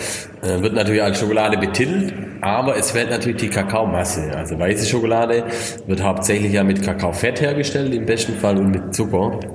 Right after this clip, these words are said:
Milchpulver. Aber diese richtige braune Kakaomasse fehlt natürlich in der weißen Schokolade.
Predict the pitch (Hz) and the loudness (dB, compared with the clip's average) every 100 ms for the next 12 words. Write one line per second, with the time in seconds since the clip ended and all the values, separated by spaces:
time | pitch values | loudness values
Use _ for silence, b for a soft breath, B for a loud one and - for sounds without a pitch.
0 | 80 95 104 101 120 120 123 123 90 90 | -2 0 0 0 -2 0 -2 -2 -2 0
1 | 98 95 95 98 104 117 104 95 82 101 | 0 2 2 2 0 0 0 2 2 4
2 | 113 101 95 92 107 117 113 104 117 117 | 2 0 0 2 2 2 2 2 2 2
3 | 92 82 80 80 - 82 78 78 80 82 | 2 0 -2 -4 -4 -4 -2 -2 -4 -6
4 | 87 80 73 78 80 | -6 -4 -4 -6 -10